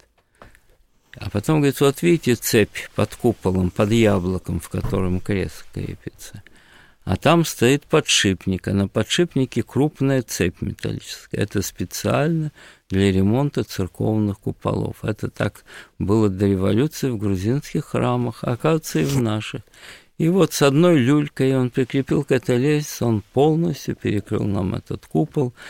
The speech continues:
Поменяли мы, сделали замечательные кресты. И, конечно, э, так сказать, э, всем было удивительно,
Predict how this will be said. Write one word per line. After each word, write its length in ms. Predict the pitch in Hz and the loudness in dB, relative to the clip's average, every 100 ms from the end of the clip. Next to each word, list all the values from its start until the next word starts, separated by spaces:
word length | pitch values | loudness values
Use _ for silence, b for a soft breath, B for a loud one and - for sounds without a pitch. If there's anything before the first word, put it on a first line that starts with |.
| B B - | B B -2
Поменяли 540 | 107 110 123 135 98 | 2 4 4 2 2
мы, 160 | 104 98 | 0 0
сделали 420 | 98 107 104 98 | 0 0 0 0
замечательные 880 | 95 101 98 - 104 95 - 98 98 | 0 0 0 0 -2 -2 -2 -2 -2
кресты. 640 | - 98 92 - 165 170 160 B B B B B - | -4 -6 -6 -4 0 0 -2 B B B B B 0
И, 440 | 107 107 101 87 - | 4 6 4 0 0
конечно, 800 | 104 110 160 160 - 143 135 - b b b - | 2 4 4 2 0 0 0 -4 b b b -6
э, 480 | 95 90 90 87 90 | -2 0 2 0 -4
так 160 | 95 92 | -4 -4
сказать, 540 | - 95 - - - | 0 0 -2 -10 -10
э, 960 | - - - - - - 98 - - - - | -10 -10 -8 -8 -10 -12 -12 -14 -14 -14 -10
всем 320 | - 120 107 | 0 2 4
было 220 | 104 101 | 4 4
удивительно, 840 | 101 95 101 131 160 - 139 131 | 2 2 2 2 0 0 0 0